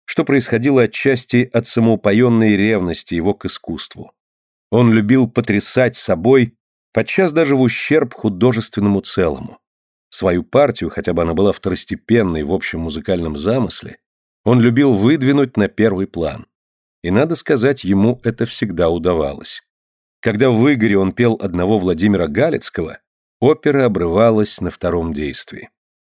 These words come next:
От такого утверждения Шаляпиным своего величия иногда и страдал спектакль.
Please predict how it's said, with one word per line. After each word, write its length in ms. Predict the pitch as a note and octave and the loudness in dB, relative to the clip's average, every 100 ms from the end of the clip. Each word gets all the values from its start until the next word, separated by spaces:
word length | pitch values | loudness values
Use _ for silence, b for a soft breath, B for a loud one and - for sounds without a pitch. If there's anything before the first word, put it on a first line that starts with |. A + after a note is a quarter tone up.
| _ _ - | _ _ -8
От 160 | D#2 | -4
такого 320 | G2 - G#2 | -4 -2 0
утверждения 720 | F#2 F2 F2 D2 D2 G2+ F2+ E2 | 0 -2 -6 -6 -2 0 0 -4
Шаляпиным 580 | - E2 F#2+ E2+ E2+ | -4 -2 -2 -4 -6
своего 340 | - F2 E2 E2+ | -8 -6 -4 -2
величия 640 | D#2 A2 A#2+ A2 A2 - _ _ _ - | 0 0 0 0 0 -2 _ _ _ 0
иногда 400 | A2 G#2 D3 E3+ | 2 2 2 0
и 40 | |
страдал 520 | - A#2+ G2+ F#2+ A#2 | 0 0 2 2 0
спектакль. 640 | - G#2+ - D#2+ C#2 - | -2 -10 -6 -8 -8 -12